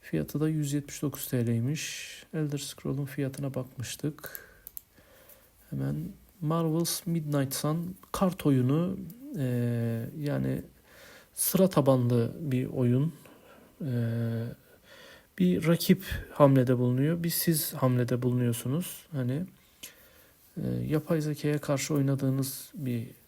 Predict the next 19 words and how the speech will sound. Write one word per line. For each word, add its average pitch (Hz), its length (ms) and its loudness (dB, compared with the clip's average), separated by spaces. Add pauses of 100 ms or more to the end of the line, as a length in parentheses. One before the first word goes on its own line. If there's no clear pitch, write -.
oyun. 131 360 0 (760)
Ama 180 240 0
güzel 160 400 4
bir 143 60 4
oyun 127 200 4
hani. 139 300 2 (500)
Bayağı 156 420 -2
hamleler 147 520 2
falan 147 480 0 (400)
özenle 147 600 2
seçilmesi 135 600 -2
gerekiyor. 131 520 -2 (1200)
Güzel 127 340 -2
bir 117 80 -2
oyun. 120 260 -2
Fiyatına 135 540 -4
göre 120 280 -4
iyi 113 320 -4 (1200)
diyebiliriz. 135 840 -6